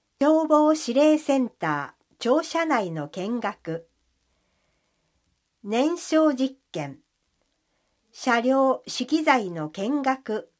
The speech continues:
取り扱い体験、煙体験、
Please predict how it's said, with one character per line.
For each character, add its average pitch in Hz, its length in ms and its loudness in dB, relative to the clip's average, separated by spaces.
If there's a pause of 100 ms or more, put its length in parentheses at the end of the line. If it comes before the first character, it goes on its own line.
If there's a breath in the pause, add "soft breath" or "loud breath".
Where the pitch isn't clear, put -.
(120)
取 208 240 -4
り 320 100 2
扱 311 400 -2
い 262 100 -4
体 240 300 -2
験、 135 360 -12 (1600)
煙 320 520 0
体 302 300 2
験、 147 400 -10